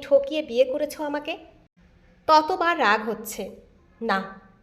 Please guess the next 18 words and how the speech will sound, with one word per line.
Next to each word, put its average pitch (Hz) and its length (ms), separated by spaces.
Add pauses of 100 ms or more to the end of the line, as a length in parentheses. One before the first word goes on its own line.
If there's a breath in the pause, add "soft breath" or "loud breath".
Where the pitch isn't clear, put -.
আমি 277 160
তোমাকে 349 260
মাফ 220 280
করতে 277 220
পারছি 214 400
না। 190 120 (600)
কিচ্ছু 339 320
করার 190 400
নেই, 185 120 (460)
চলি 294 320
এবার। 175 260 (1300)
চলে 330 200
যাচ্ছিল 392 440
সঞ্চারী, 208 500 (360)
পেছন 285 300
থেকে 320 240
রক্তিম 262 440
ছুটে 247 320